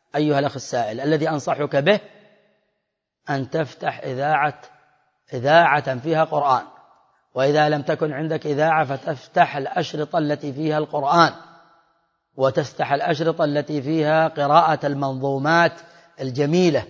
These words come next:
التي تطرد عنك النوم وتذكرك بالله جل وعلا، كالمنظومات الزهدية والوعظية. اقرأ، اسمع مثل هذه، وإلا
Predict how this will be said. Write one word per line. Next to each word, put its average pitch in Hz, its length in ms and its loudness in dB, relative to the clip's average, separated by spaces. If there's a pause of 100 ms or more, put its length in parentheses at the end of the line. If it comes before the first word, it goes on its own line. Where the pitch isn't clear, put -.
(440)
التي 156 300 0
تطرد 160 400 -2
عنك 151 260 -4
النوم 160 380 0
وتذكرك 156 680 0
بالله 147 320 6
جل 139 260 0
وعلا، 143 480 4 (420)
كالمنظومات 139 720 -2
الزهدية 139 720 -2 (500)
والوعظية. 135 760 2 (1200)
اقرأ، 185 440 4 (240)
اسمع 185 340 2
مثل 151 220 2
هذه، 110 420 2 (600)
وإلا 190 680 2